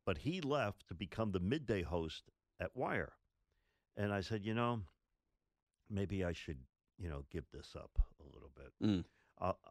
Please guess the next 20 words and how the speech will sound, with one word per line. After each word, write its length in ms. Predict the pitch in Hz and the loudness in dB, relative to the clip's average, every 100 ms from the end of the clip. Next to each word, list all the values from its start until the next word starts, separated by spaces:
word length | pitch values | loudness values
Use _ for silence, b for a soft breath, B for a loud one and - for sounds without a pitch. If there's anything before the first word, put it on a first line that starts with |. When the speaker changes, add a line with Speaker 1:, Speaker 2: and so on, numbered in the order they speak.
| - | 0
Speaker 1:
I'll, 300 | 117 123 113 | 2 4 4
um, 320 | 101 92 85 - _ _ _ - | 4 2 -4 -10 _ _ _ 0
give 160 | 123 | 2
up 240 | 110 101 - - _ _ - | 4 2 -2 -6 _ _ -4
W 360 | 104 95 90 90 | 0 2 2 2
A 80 | 90 | 4
R 220 | 85 80 | 4 0
T, 380 | - 90 78 76 _ _ _ _ _ _ _ _ - | 0 -2 -2 -6 _ _ _ _ _ _ _ _ -4
just 240 | 113 - | -2 0
be 180 | 110 92 - - | 0 0 2 2
part-time 420 | 104 - 101 87 | 2 2 0 2
at 60 | 87 | 0
Wire, 380 | 82 78 73 71 - _ _ _ _ _ - | 2 2 2 -4 -10 _ _ _ _ _ -4
and 120 | 85 78 | -4 -4
teach 580 | - 151 - - - - _ _ _ _ _ _ _ | -6 -6 -6 -6 -6 -8 _ _ _ _ _ _ _
at 120 | 82 - | -8 -2
Ben 160 | 98 | 0
Davis 320 | 90 82 82 - | 2 -2 -4 -8
High 140 | - | -8
School." 300 | - - - | -10 -12 -16